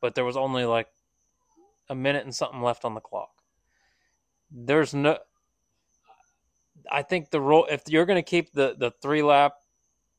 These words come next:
three laps by the leader rule, then that should, like, pertain probably to main events or heats, maybe heats that are a little bit longer, but L C Qs that are already short, that's,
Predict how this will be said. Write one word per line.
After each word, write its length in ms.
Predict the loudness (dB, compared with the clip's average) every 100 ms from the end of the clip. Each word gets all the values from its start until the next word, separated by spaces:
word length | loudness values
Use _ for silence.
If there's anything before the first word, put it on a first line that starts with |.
| _ _
three 180 | -2 4
laps 280 | 4 4 0
by 140 | 0
the 100 | 0
leader 300 | 2 0 0
rule, 460 | 2 2 2 -2 _ _ _ _ _ _ _ _ _ -12
then 120 | -4
that 180 | -2 -2
should, 240 | -6 -4
like, 280 | 0 0 0
pertain 640 | -10 -6 -2 0 -2 -6 -12 _ _
probably 300 | 2 4 2
to 120 | -2
main 240 | 0 2 4
events 680 | 4 2 0 -6 -12 -14 _ _ _ _ _ -8
or 540 | -4 0 0 0 -2 -8 _ _ _ _ _ _ _ _ _ _ _ _
heats, 520 | -2 0 0 -6 -14 0
maybe 300 | 4 4 4
heats 300 | 2 0 0
that 120 | 2
are 60 |
a 60 | 4
little 220 | 4 2
bit 140 | 2 2
longer, 500 | 2 4 2 -2 -4
but 140 | -6 2
L 140 | 4
C 180 | 4 0
Qs 320 | -4 0 0
that 120 | 2 2
are 80 |
already 420 | 8 8 8 6 2
short, 420 | -2 0 0 -2 _ _ _ _ _ _ _ _ _ _ _ _ _ -12
that's, 480 | -4 -4 -4 -10 -12